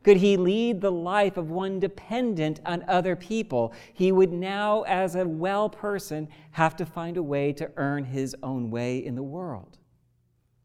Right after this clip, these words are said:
His whole identity would have to change. His whole way of being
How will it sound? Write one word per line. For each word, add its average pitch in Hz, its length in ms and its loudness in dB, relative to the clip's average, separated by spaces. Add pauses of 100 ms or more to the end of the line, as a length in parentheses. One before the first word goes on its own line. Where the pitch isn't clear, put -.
(3000)
His 160 180 -10
whole 180 540 0
identity 139 1120 -6 (1200)
would 147 120 -12
have 147 480 -8
to 180 160 -12
change. 143 1000 -8 (760)
His 165 180 -2
whole 196 600 2
way 175 460 0
of 147 260 -6
being 135 800 -2